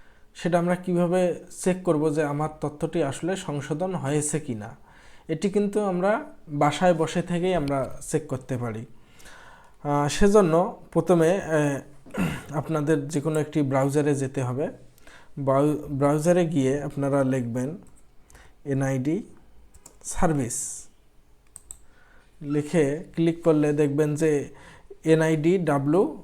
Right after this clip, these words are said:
ডট গভ ডট বিডি একটি ওয়েবসাইটের অ্যাড্রেস আসবে। আপনারা এই ওয়েবসাইটটিতে ক্লিক করবেন। এখানে ওয়েবসাইটটিতে ক্লিক করার পর দেখবেন এইখানে একটু মেনু আছে, <clears throat> এনআইডি সার্ভিসের under-এ এনআইডি অনলাইন সার্ভিস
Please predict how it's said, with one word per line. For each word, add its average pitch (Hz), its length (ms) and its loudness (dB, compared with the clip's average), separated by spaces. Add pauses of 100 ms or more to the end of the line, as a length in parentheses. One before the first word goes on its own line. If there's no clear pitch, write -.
(180)
ডট 143 200 2 (120)
গভ 180 200 6
ডট 147 180 2 (100)
বিডি 127 240 -2 (180)
একটি 143 240 -6
ওয়েবসাইটের 143 1120 -2
অ্যাড্রেস 135 500 0
আসবে। 139 320 -2 (840)
আপনারা 156 360 -2 (200)
এই 147 240 2
ওয়েবসাইটটিতে 139 640 -4
ক্লিক 127 280 -6
করবেন। 117 260 -10 (160)
এখানে 185 360 2 (120)
ওয়েবসাইটটিতে 165 600 -2
ক্লিক 170 280 0
করার 160 300 0
পর 151 200 0 (120)
দেখবেন 143 400 0
এইখানে 160 460 -2 (560)
একটু 156 280 -2 (200)
মেনু 156 420 4
আছে, 139 280 0 (420)
<clears throat> 147 480 -2
এনআইডি 156 300 2
সার্ভিসের 151 560 2
under-এ 147 420 -2 (100)
এনআইডি 147 340 0
অনলাইন 156 500 2
সার্ভিস 180 440 -2